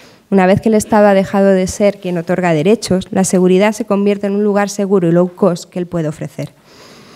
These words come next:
En definitiva, lo que se produce debido a las fronteras internas es un avance del dispositivo securitario en todos los niveles.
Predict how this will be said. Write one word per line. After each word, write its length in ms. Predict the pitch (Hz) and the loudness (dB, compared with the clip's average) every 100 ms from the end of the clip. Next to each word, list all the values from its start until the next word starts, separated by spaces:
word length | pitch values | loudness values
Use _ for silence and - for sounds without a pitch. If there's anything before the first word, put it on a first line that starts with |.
| - - - | -20 -12 0
En 100 | 190 | 2
definitiva, 720 | 185 214 208 202 262 214 202 - _ _ _ _ - | 2 4 2 4 4 4 0 -6 _ _ _ _ -4
lo 120 | 202 | -2
que 100 | 208 | 0
se 120 | 196 | 0
produce 460 | 196 202 214 254 - | 0 0 -2 -4 -6
debido 320 | 196 180 208 | -6 -6 -6
a 40 | 202 | -6
las 160 | 202 | -6
fronteras 400 | 196 196 190 196 | -4 -4 -2 -4
internas 440 | 190 185 202 196 202 | -4 -2 -2 -2 -2
es 140 | 196 | -2
un 80 | 214 | 0
avance 320 | 190 202 202 | 2 0 0
del 80 | 196 | -2
dispositivo 560 | 185 190 180 170 208 | -2 -4 -2 0 0
securitario 600 | 214 196 190 185 202 202 | -2 -2 -2 0 0 0
en 100 | 208 | 0
todos 220 | 196 208 214 | 0 -2 0
los 220 | 190 180 | -2 -2
niveles. 500 | 175 185 165 170 | 0 0 0 -4